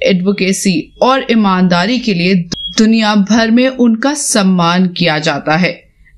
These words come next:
इस पर शर्मिन ने संजीदा की बात को काटते हुए कहा था कि परफेक्शनिस्ट भंसाली के बारे में बताने के लिए एक बेहद ही बेसिक सा वर्ड है।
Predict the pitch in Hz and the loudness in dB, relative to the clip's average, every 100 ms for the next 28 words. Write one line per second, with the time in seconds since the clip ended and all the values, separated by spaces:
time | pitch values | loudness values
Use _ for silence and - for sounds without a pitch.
0 | - 262 - 269 240 - 269 247 262 302 | -2 -2 0 -2 0 0 0 2 2 4
1 | 208 202 214 220 202 214 240 247 240 185 | 2 0 0 2 4 2 0 0 0 0
2 | 180 175 175 202 208 202 175 175 190 185 | 0 0 0 -2 0 -2 -2 0 2 2
3 | 170 175 160 139 143 147 175 247 - - | 0 -2 -2 -4 -2 -2 -2 -6 -10 0
4 | 254 254 247 247 233 233 - 262 262 262 | 0 0 -4 -2 -4 -2 -2 0 0 0
5 | - - - 185 196 190 202 190 214 208 | -4 -8 0 2 2 0 0 0 -2 0
6 | 220 180 165 156 156 160 180 190 185 185 | -2 0 0 0 0 2 2 0 0 0
7 | 220 277 285 226 170 185 - 240 214 - | 2 0 0 -2 -2 -4 -2 -4 -4 -6
8 | 180 185 202 202 175 180 170 - - - | -2 0 0 0 0 -2 -4 -8 -16 -2
9 | 190 196 202 - 175 - 156 139 139 143 | 0 2 0 -2 -6 -2 -2 0 0 0
10 | 165 - | 0 -2